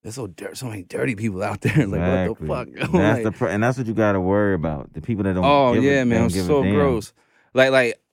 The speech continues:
Speaker 1: I don't, like, really get, I get anxiety sometimes. I was at a show, uh, I think a week ago. I think we were in P A or something.
Speaker 2: Mm.
Speaker 1: Like, a real, like, hillbilly town type of shit.
Speaker 2: Mm.
Speaker 1: I'm in the bathroom. We, it was another, it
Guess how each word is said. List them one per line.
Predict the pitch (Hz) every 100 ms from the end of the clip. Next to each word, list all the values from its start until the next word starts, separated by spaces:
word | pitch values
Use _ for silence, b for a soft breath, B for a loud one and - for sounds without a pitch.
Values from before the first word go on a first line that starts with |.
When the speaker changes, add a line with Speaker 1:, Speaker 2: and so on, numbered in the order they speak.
| _ _
Speaker 1:
I | 135
don't, | 175
like, | 160 139
really | 147 135
get, | 143
I |
get | 147 160
anxiety | 127 117 120 117
sometimes. | - 113 113 123 120 110
I | 117
was | 135
at | 131
a | 113
show, | - 127 127 120 113
uh, | 98 104 104 98
I | 92 - _ _ _ -
think | 113
a |
week | 104 120
ago. | 120 107 104 101
I | 98
think | 101 123
we | 117
were | 107
in |
P | 95 - 107
A | 110
or | 104
something. | - 95 90 87 95
Speaker 2:
Mm. | 98 85 85 92
Speaker 1:
Like, | 110
a | 131
real, | 160 160
like, | 139 123 98 - _ _ -
hillbilly | - 156 156 135 143 139
town | 120 131 135 135
type | 147 139
of | 131
shit. | 135 135 139 92
Speaker 2:
Mm. | 92 90 101 -
Speaker 1:
I'm | 110 156
in | 151
the |
bathroom. | 101 117 123 127 139 120
We, | 113 107
it | 87
was | 110
another, | 117 123 117 113
it | 120